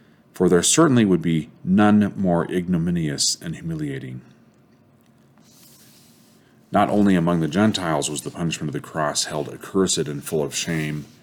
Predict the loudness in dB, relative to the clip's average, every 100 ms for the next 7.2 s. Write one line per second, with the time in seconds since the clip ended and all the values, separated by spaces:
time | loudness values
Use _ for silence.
0 | -20 -20 _ _ _ -8 -6 0 -2 -2
1 | -6 -4 -2 -4 2 2 4 2 0 -2
2 | -2 -2 -2 -2 -2 -2 -4 -6 -8 _
3 | _ _ _ -8 -2 0 2 2 0 -4
4 | -8 -4 -4 -4 -8 -20 _ _ -12 -6
5 | 2 2 2 -2 -6 -18 _ -8 -8 -4
6 | 0 0 0 -4 -12 -10 -10 -10 -6 -6
7 | -6 -10